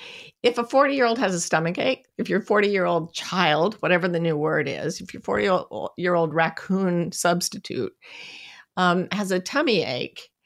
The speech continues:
instead of going, "Oh, honey, let me come rub it with liniments," you're like, "Oh, yeah, you know how to get that taken care of.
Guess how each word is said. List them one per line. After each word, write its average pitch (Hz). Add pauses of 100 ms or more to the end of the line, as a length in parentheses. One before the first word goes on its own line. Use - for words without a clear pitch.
(380)
instead 202
of 214
going, 175
"Oh, 220
honey, 208
let 202
me 202
come 175
rub 165
it -
with 160 (140)
liniments," 190 (680)
you're 196
like, 190 (720)
"Oh, 269
yeah, 269
you 196
know 214
how 220
to 175
get 165
that 160
taken -
care 135
of. -